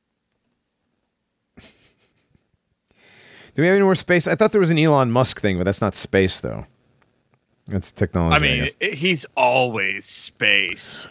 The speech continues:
Speaker 1: No, I mean, his the car, it was the Tesla with the frozen door handle. I think that's freaking hilarious.
Speaker 2: Space age.
Speaker 1: It, it, I
Speaker 2: There's
Speaker 1: mean,
Speaker 2: no d-,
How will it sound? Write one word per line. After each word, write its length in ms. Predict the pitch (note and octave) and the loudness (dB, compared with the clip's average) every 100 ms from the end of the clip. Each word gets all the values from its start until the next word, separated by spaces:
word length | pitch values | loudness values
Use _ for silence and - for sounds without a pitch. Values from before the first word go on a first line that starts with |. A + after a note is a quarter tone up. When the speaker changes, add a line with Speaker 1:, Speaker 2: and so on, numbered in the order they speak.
| - | -6
Speaker 1:
No, 440 | F#4 D#3+ C3 G3 G3 | -2 0 0 0 0
I 20 | |
mean, 160 | F3 E3 | 2 2
his 220 | E3 - _ _ | 0 -4 _ _
the 100 | D3+ | -4
car, 340 | - G#3 C3 B2 | 0 2 4 4
it 60 | |
was 200 | C#3 C3 | 4 2
the 100 | A#2+ | -2
Tesla 440 | A2+ D3+ D3+ G#2+ G2 | 0 0 0 2 2
with 140 | F2+ | 2
the 80 | F2+ | -2
frozen 400 | - A2 G2 F#2+ | 0 0 2 0
door 180 | A2+ F#2+ | 0 0
handle. 300 | D#2+ D2 C#2 | -2 -4 -4
I 120 | D#2+ | -4
think 160 | F#2 | -4
that's 180 | D#2 D#2 | -4 -6
freaking 280 | - D#2+ D#2 | -6 -8 -6
hilarious. 520 | D#2 D2 A#1+ B1+ - _ _ _ _ _ _ | -4 -4 -4 -6 -10 _ _ _ _ _ _
Speaker 2:
Space 440 | - - C3 A2+ - | -16 -4 0 0 0
age. 680 | A#2 A2 G2+ E2 - - - _ _ _ _ _ _ _ _ _ _ _ _ _ _ _ _ _ - _ | 0 2 -2 -6 -12 -12 -16 _ _ _ _ _ _ _ _ _ _ _ _ _ _ _ _ _ -20 _
Speaker 1:
It, 120 | - - _ - | -20 -20 _ -8
it, 160 | G2+ - | -6 0
I 20 | |
Speaker 2:
There's 80 | G#2 | 0
Speaker 1:
mean, 140 | F#2+ F2+ | 2 0
Speaker 2:
no 100 | A2+ | -4
d-, 200 | A2+ | -6